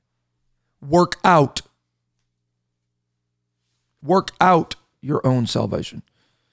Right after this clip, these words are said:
Work it. Affect the, it, this affects everything without.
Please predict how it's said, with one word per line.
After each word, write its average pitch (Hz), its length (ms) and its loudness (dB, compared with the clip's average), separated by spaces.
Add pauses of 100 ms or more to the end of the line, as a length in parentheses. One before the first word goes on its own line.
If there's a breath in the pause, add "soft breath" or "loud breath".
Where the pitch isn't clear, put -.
(320)
Work 160 320 0
it. - 160 -4
Affect - 500 -8
the, - 160 -6
it, 165 100 -2
this 180 160 -2
affects - 460 -4
everything 190 500 0
without. 156 540 -2